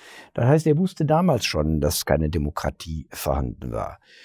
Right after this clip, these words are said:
Und sie war de facto auch nie vorhanden. Ich habe nochmal, es gab bessere Phasen, äh, in, in diesem politischen System. Die die nicht funktionierende Gewaltenteilung war in Deutschland seit dem Zwe-, spätestens seit dem Zweiten Weltkrieg, ich rede jetzt nur mal von der Zeit nach dem Zweiten Weltkrieg,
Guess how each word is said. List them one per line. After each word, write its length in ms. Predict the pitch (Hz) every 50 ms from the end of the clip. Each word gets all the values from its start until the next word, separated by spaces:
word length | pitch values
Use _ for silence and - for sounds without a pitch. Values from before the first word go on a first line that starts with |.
| - - - - -
Und 140 | - 160 170
sie 180 | 160 190 170 156
war 240 | 180 196 220 233 208
de 240 | 175 135 151 175 160
facto 460 | 160 - 208 226 - - - 214 202
auch 200 | - 175 160 -
nie 160 | 175 196 208
vorhanden. 340 | 202 - 185 165 165 165 180
Ich 120 | 170 151 180
habe 200 | 165 165 160 151
nochmal, 520 | 143 147 156 196 226 - 214 202 190 185
es 120 | 170 -
gab 240 | 156 170 170 170 -
bessere 380 | - 170 160 - 165 147 139 135
Phasen, 680 | - - 175 190 202 226 226 190 139 117 - - _ _ _ _ _ _ _ _ _ _ - - 120
äh, 200 | 127 127 123 107 -
in, 240 | 135 135 127 123 -
in 180 | - 120 117 117
diesem 220 | 113 110 110 107
politischen 520 | 95 98 95 85 78 - 78 - - 71 67
System. 580 | 67 69 67 - - - - 64 53 50 - - - - - - - - - -
Die 480 | 143 131 123 170 196 202 196 202 - _ _ _ _ _ _
die 500 | - 156 147 151 170 175 175 170 156 - -
nicht 380 | 139 180 240 285 - - -
funktionierende 760 | - - 254 254 - - 226 208 208 202 202 185 190 180 175
Gewaltenteilung 880 | 156 156 151 165 202 233 - - 214 196 208 202 196 196 190 175 156
war 140 | 156 165 165
in 180 | 139 143 131 131
Deutschland 580 | 156 160 175 190 185 - - 175 170 165 147
seit 280 | 131 135 160 185 196 -
dem 140 | 175 151 139
Zwe-, 220 | - - 156 -
spätestens 800 | - - - - 214 247 269 254 - 180 - - - - 95 87 -
seit 220 | 90 85 82 -
dem 120 | 85 78
Zweiten 460 | - - - 87 82 73 - 90 80 69
Weltkrieg, 300 | 76 76 73 - - 98
ich 100 | - 160
rede 160 | 175 165 165
jetzt 140 | 139 - -
nur 80 | 185
mal 80 | 165 160
von 160 | - - 131
der 140 | 123 110 -
Zeit 260 | - - 107 104 -
nach 180 | 90 107 113 -
dem 140 | - 80 73
Zweiten 400 | - - 85 78 - 62 73 73
Weltkrieg, 520 | 69 71 73 82 - - - - - -